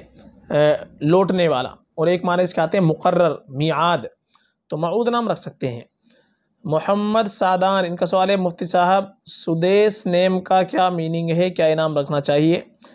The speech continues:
जी, सुदीस आपने लिखा है, सुदेश होता है, सुदेश के माना आएंगे हर चीज़ का छठा हिस्सा,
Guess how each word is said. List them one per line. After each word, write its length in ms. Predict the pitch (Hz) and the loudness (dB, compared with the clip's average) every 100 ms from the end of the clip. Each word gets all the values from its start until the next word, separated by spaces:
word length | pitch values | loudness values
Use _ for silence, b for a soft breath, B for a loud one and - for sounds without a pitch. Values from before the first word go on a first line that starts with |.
| B - | B -4
जी, 180 | 139 151 | 0 0
सुदीस 480 | - 160 180 233 | 0 2 2 2
आपने 180 | 208 196 | 2 2
लिखा 200 | 190 190 | 0 0
है, 40 | 220 | -2
सुदेश 400 | - 196 214 170 | 0 0 2 0
होता 220 | 156 165 | 0 0
है, 240 | 208 - _ b b | -2 -4 _ b b
सुदेश 360 | - 175 190 214 | -6 0 0 0
के 100 | 214 | 0
माना 160 | 185 175 | 0 2
आएंगे 420 | 175 202 254 - | 2 2 0 -2
हर 100 | 160 | -4
चीज़ 200 | 160 180 | -2 -2
का 100 | 170 | -2
छठा 260 | 214 226 220 | -2 0 2
हिस्सा, 420 | 185 147 - 131 | 2 0 -4 -6